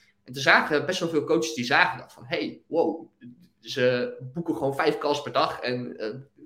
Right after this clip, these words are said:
twintig K per maand, <laughs> weet je wel? Van, hey, Michel, kun je mij hier ook aan helpen? En dan was het, de funnels, die bouwde ik toen vooral voor de coaches die al wat gevorderder waren. En die bouwde ik echt zo voor ze uit. Maar er kwamen best wat startende coaches bij me. En die zeiden van, kun je dit ook voor mij bouwen? Ik zei, ja, het is handiger als je daarvoor kan ad-, investeren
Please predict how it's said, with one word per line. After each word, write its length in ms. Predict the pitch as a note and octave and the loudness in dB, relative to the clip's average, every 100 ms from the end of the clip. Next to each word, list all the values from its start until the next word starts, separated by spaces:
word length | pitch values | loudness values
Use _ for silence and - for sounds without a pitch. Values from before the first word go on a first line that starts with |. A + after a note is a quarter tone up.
| - _ _ | -20 _ _
twintig 300 | - E3 - | -2 0 0
K 20 | |
per 280 | D#3+ C#3+ D3 | 2 2 2
maand, 400 | F3 - - B3 | 0 0 0 0
<laughs> 20 | |
weet 100 | C#4 | 2
je 60 | A#3+ | 6
wel? 140 | A3 | 6
Van, 320 | - - - G3+ | 4 0 4 8
hey, 260 | C4 - E3+ | 8 6 2
Michel, 360 | A#3+ G3 D3+ | 2 6 4
kun 140 | F#3+ A3+ | 4 2
je 80 | |
mij 140 | G#3 G#3 | 6 6
hier 120 | G3 | 8
ook 100 | B3 | 8
aan 100 | E3 C#3+ | 6 4
helpen? 340 | A#2+ B2 - - - _ | 2 0 -4 -10 -20 _
En 100 | - | -6
dan 80 | C3 | 0
was 140 | C#3+ D#3 | 0 0
het, 220 | D3 C3+ | -4 -8
de 80 | C3 | -10
funnels, 380 | F#3 F#3 D3 | -6 -2 -2
die 100 | C3+ C3 | -4 -2
bouwde 200 | C3+ D3+ | 0 0
ik 80 | D3 | -4
toen 160 | C#3 | -10
vooral 280 | B2+ B2 B2+ | -4 -2 -2
voor 140 | A#2+ | -4
de 100 | A2+ | -10
coaches 340 | - B2+ C3+ - | -4 -4 -4 -6
die 140 | B2 | -4
al 60 | A#2 | -4
wat 120 | A#2 | -6
gevorderder 440 | - - C3 C3+ | -10 -8 -6 -6
waren. 280 | C3+ C3+ C3+ | -4 -4 -4
En 200 | - - | -8 -12
die 100 | A#2 | -12
bouwde 260 | A2+ A2+ A#2+ | -4 -2 -2
ik 140 | A#2+ | -4
echt 120 | A#2 - | -8 -8
zo 140 | A#2 | -8
voor 180 | A#2 A2 | -6 -8
ze 120 | - | -8
uit. 260 | A2 - - | -10 -10 -14
Maar 420 | - - _ A#2+ | -20 -20 _ -4
er 0 | |
kwamen 200 | D3 E3+ | 0 2
best 140 | F3+ | 0
wat 100 | E3+ - | -4 -2
startende 380 | E3+ E3+ C#3 | 0 0 -4
coaches 360 | C3 D3 D3 - | -2 -2 -2 -4
bij 220 | A#2 C#3+ | 0 2
me. 280 | - - _ _ _ | 0 -10 _ _ _
En 180 | A#2 B2 | -6 -4
die 100 | B2+ | -4
zeiden 240 | C3+ C#3+ | -2 -2
van, 80 | C3+ | -2
kun 120 | E3 | 0
je 40 | E3+ | 0
dit 80 | D#3+ | 0
ook 100 | - | -6
voor 120 | B2 | -4
mij 180 | C3 E3 | 0 0
bouwen? 260 | - - | -4 -12
Ik 80 | C3 | -14
zei, 140 | - C3+ | -4 -2
ja, 160 | - | -2
het 100 | - | -4
is 80 | C#3 | -10
handiger 400 | C3+ D#3+ F3 - | -6 -4 -4 -6
als 220 | C3 C3+ | -4 -4
je 60 | B2 | -2
daarvoor 240 | B2+ C3+ | -2 -2
kan 100 | - | -6
ad-, 180 | B2+ - | -10 -10
investeren 460 | - C3+ C3 C3+ | -10 -8 -6 -2